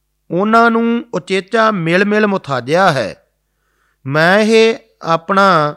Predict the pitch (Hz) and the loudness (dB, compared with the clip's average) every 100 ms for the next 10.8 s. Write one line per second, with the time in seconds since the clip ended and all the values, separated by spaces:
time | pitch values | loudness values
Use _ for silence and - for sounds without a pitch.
0 | _ 147 143 147 165 196 220 202 180 170 | _ -8 -4 0 0 0 -2 -2 -4 -2
1 | 190 185 160 160 143 139 - 147 147 160 | 0 2 4 2 0 -2 -10 -8 -6 -4
2 | 185 185 160 139 104 131 165 165 120 98 | -4 -2 -2 -2 -2 0 2 2 0 -8
3 | _ _ _ _ _ _ _ _ _ - | _ _ _ _ _ _ _ _ _ -6
4 | 170 190 226 247 196 180 190 196 233 240 | -4 -4 -6 2 4 4 2 -2 -6 -4
5 | 240 233 202 180 196 185 208 214 190 160 | -6 -4 0 0 0 -2 -6 -4 -4 -4
6 | 165 175 151 139 135 143 _ _ _ _ | -2 0 2 2 0 -4 _ _ _ _
7 | 185 220 202 180 170 190 214 196 196 165 | -2 -2 -2 -6 -6 -6 -6 -2 -2 -4
8 | 196 185 156 175 165 135 127 127 _ _ | -4 -2 -2 0 0 0 -4 -8 _ _
9 | _ - 160 190 208 196 175 175 220 208 | _ -6 -4 -2 -2 0 0 -2 -6 -4
10 | 180 160 165 190 185 147 170 175 | -2 -4 -4 -6 -4 -2 -2 -2